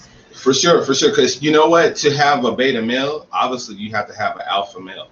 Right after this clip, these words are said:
an alpha female, to know that he's a beta male. So, um, yes, there are alphas in both male and female, and there are betas in both sides.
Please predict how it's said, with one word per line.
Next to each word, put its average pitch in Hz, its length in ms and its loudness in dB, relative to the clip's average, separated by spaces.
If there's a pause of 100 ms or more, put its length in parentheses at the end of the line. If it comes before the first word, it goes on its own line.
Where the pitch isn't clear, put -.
an 104 140 0
alpha 104 340 0
female, 95 360 -8 (580)
to 120 100 -8
know 104 200 -2
that 95 160 -4
he's 104 200 -4
a 87 40 -10
beta 92 240 -4
male. 87 340 -10 (140)
So, 92 500 -2
um, 90 560 -2 (720)
yes, 107 320 0
there 101 220 2
are 98 240 4
alphas 101 440 -2
in 92 100 -6
both 95 300 -6
male 95 300 -6
and 95 240 -10
female, 95 480 -16
and 85 180 -12
there 87 120 -8
are - 20 -10
betas 92 580 -4
in 90 180 -10
both - 260 -10
sides. - 480 -4